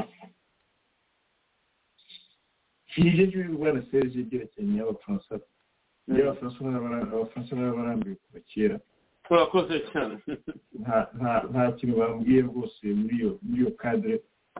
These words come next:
Speaker 1: ni bene wacu mu gifaransa ururimi tuvuga ururimi rumwe,
Speaker 2: Mm.
Speaker 1: ariko muri ubwo buryo rwose, Bwana Serge, nta, nta, nta kintu, nta kintu, apa ibyo bari gukora ubu ngubu, nta kintu bategereje. Murakoze, Bwana
Speaker 2: Mm.
Speaker 1: Serge.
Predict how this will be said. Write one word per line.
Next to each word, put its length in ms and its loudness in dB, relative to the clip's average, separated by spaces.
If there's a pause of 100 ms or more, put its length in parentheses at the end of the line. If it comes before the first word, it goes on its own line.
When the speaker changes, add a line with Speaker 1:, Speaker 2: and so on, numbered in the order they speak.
(440)
Speaker 1:
ni 420 -4
bene 240 4
wacu 400 2
mu 320 2
gifaransa 460 0
ururimi 320 2
tuvuga 340 -4
ururimi 320 4
rumwe, 220 8
Speaker 2:
Mm. 60 6
Speaker 1:
ariko 240 2 (560)
muri 260 6
ubwo 180 0
buryo 240 0
rwose, 340 -2
Bwana 280 2 (280)
Serge, 420 4
nta, 480 2 (140)
nta, 200 -2
nta 220 6
kintu, 380 -4
nta 180 2
kintu, 380 -2 (240)
apa 520 2
ibyo 220 -2
bari 140 0
gukora 280 -4
ubu 160 -4
ngubu, 320 -6 (140)
nta 100 -10
kintu 240 -4
bategereje. 540 -4 (120)
Murakoze, 420 -2
Bwana 220 2
Speaker 2:
Mm. 80 -4
Speaker 1:
Serge. 180 -12